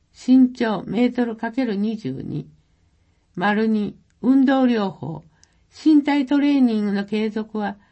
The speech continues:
体重減少や減量体重の維持を期待できるばかりでなく、血圧、インスリン、感受性、脂質代謝の改善や、糖尿病の発症予防が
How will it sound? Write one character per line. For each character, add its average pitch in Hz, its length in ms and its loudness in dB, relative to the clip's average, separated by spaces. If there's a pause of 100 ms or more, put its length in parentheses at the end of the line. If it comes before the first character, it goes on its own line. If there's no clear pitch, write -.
(160)
体 254 260 0
重 269 220 -2
減 254 260 2
少 247 240 0
や 226 220 -4 (600)
減 262 320 2
量 269 240 0
体 254 480 0
重 - 380 -8 (220)
の - 260 -4 (120)
維 262 140 0
持 254 140 0
を 190 120 -4
期 - 140 -20
待 233 220 -2
で 226 120 -4
き 254 140 -4
る 240 80 -6
ば 196 140 -4
か 226 120 -4
り 208 120 -4
で 156 100 -8
な 180 160 -8
く、 - 220 -16 (400)
血 226 360 -2
圧、 226 480 -4 (280)
イ 247 160 2
ン 269 120 4
ス 254 240 -4
リ 247 160 2
ン、 233 240 -6 (240)
感 233 240 0
受 247 180 2
性、 220 420 -6 (340)
脂 240 160 -2
質 262 320 -2
代 285 240 2
謝 175 160 -4
の 170 120 -4
改 214 300 -4
善 226 280 -4
や、 208 220 -6 (540)
糖 302 220 2
尿 294 320 4
病 269 240 2
の 254 260 2 (120)
発 254 340 -6
症 302 200 2
予 294 160 2
防 247 240 0
が 160 240 -8